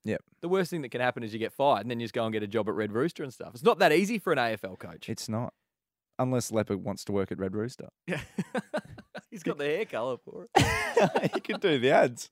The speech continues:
Speaker 2: <laughs> He could.
Speaker 1: Um, we might be onto something here.
Speaker 2: It's not all bad for Leopard, is it?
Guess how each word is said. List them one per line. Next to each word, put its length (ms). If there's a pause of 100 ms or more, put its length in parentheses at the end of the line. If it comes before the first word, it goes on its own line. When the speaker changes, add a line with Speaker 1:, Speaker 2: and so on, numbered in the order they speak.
Speaker 2:
<laughs> 80
He 140
could. 400
Speaker 1:
Um, 320 (400)
we 140
might 140
be 80
onto 160
something 300
here. 120
Speaker 2:
It's 120
not 140
all 160
bad 280
for 100
Leopard, 340
is 140
it? 180